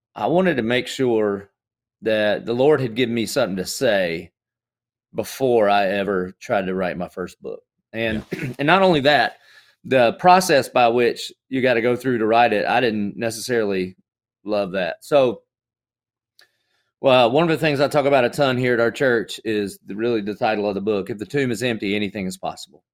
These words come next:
Speaker 1: And I find people over and over and over coming to me in ministry, and they're like, "Pastor, I'm in an impossible situation, an impossible marriage, or I've got cancer, or I'm in an impossible financial situation," or whatever the thing is.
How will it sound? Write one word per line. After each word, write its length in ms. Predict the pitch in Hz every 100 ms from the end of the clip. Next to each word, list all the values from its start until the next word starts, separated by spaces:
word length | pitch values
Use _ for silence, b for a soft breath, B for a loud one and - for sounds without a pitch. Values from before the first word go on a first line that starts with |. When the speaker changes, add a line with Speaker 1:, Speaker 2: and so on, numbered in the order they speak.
| _ _ _ _ _ _
Speaker 1:
And 80 | 113
I 80 | 131
find 320 | 135 135 120
people 260 | 135 117 117
over 360 | 127 139 139
and 80 | 135
over 200 | 131 123
and 80 | 120
over 240 | 117 113
coming 280 | 101 139 127
to 60 | 120
me 460 | 117 113 110 113 117
in 180 | 120 117
ministry, 600 | 123 123 - 120 117 117
and 100 | 101
they're 100 | 104
like, 180 | 104 104
"Pastor, 400 | 127 131 127 123
I'm 160 | 127
in 80 | 123
an 100 | 120
impossible 640 | 104 101 123 123 - 120
situation, 640 | 113 123 117 98 90 - 65 _ _ _ _ _
an 60 | 117
impossible 540 | 107 143 135 127 127
marriage, 460 | 117 107 95 87 92
or 520 | 113 104 104 98 87 -
I've 120 | 107
got 180 | 131 -
cancer, 580 | 127 117 92 - 92 69
or 280 | 107 107
I'm 100 | 101 110
in 80 |
an 100 | 110
impossible 500 | 104 98 120 123 127
financial 460 | 107 123 120 117 117
situation," 560 | - 113 117 104 95 92
or 60 |
whatever 340 | 107 104 95 95
the 80 |
thing 240 | 90 85 85
is. 180 | -